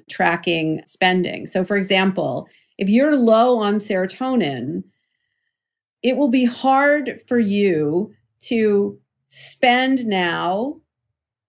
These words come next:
in the absence of an immediate reward, meaning it will be hard for you to explore the world and sort of make an investment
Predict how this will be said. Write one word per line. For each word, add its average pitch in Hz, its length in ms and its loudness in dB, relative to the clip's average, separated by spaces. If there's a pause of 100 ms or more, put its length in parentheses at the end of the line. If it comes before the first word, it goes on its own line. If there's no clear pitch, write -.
(140)
in 233 200 6
the 226 180 2
absence 233 600 0
of 196 220 0
an 202 100 2
immediate 202 640 2
reward, 170 580 0 (600)
meaning 202 680 2 (480)
it 208 140 -6
will 220 100 -2
be 226 120 0
hard 247 280 2
for 262 80 -4
you 220 200 0
to 202 280 2
explore 226 680 0
the 208 100 0
world 196 720 0 (500)
and 196 240 0
sort 208 200 -4
of 202 80 0
make 208 180 2
an 226 80 2
investment 190 760 0